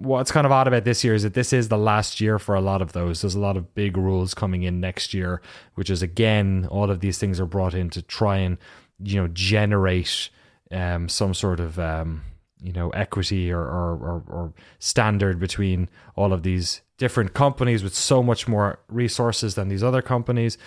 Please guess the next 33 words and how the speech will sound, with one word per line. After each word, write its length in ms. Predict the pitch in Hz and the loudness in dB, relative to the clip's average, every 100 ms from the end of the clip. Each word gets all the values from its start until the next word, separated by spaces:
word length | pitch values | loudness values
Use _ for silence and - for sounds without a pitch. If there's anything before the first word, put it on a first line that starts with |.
| - - _ | -20 -20 _
You 80 | 98 | -2
know, 100 | 92 | -2
Ferrari 420 | - 110 107 104 | 2 4 4 4
and 120 | 98 | 2
Haas 340 | 90 101 95 - | 2 2 0 0
are 80 | 92 | 0
meant 200 | 90 - | -2 -2
to 100 | 90 | -6
be 120 | 92 | -6
competing 480 | - 85 101 98 90 | -6 -6 -4 -2 -2
with 120 | 92 | -2
each 160 | 90 | -2
other, 200 | 98 87 | -2 0
even 200 | 87 85 | -2 -2
though 120 | 87 85 | -2 -2
they, 140 | 85 85 - | -4 -6 -8
they 100 | 92 | -6
have 100 | 95 | -4
access 420 | 92 - 90 - - | -4 -4 -6 -6 -6
to, 200 | 87 - - - - - | -6 -8 -14 -20 -20 -4
well, 220 | 107 85 | 0 0
I 40 | 82 | 0
guess 220 | 85 - | -6 -8
it's 140 | - | -10
different 320 | - 87 80 78 | -8 -8 -8 -10
now 80 | |
for 120 | - 85 | -6 -4
Haas. 280 | 82 82 | -4 -6
They're, 180 | - 82 | -6 -6
they're 300 | 76 78 87 - - - - - _ | -6 -6 0 0 0 -8 -18 -20 _
<laughs> 100 | 135 - _ 143 - _ _ | -6 -6 _ -10 -10 _ _
Russian 440 | 107 101 104 - 123 | -6 -4 -2 -2 -2
team. 480 | - 123 123 - | -2 -4 -6 -8